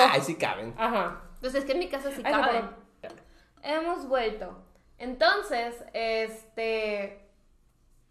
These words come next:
Speaker 3: pues,
Speaker 2: Se llegó el día.
Speaker 3: se llegó el día. Se llegó el día de la fiesta.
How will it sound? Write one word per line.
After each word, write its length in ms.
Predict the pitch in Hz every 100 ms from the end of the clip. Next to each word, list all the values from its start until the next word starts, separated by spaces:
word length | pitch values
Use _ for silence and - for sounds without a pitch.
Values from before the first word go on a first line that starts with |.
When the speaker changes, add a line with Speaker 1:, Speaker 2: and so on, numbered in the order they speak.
| - - _ _ _ _ _
Speaker 3:
pues, 340 | 247 240 226
Speaker 2:
Se 80 | 254
llegó 180 | 262 285
el 100 | 294
día. 160 | 202 -
Speaker 3:
se 160 | 277
llegó 180 | 247 208
el 100 | 202
día. 180 | 214 453 440 - - - - - -
Se 140 | -
llegó 180 | 262 254
el 80 | 240
día 100 | 254
de 60 | 277
la 120 | 277
fiesta. 680 | 302 302 302 277 233 285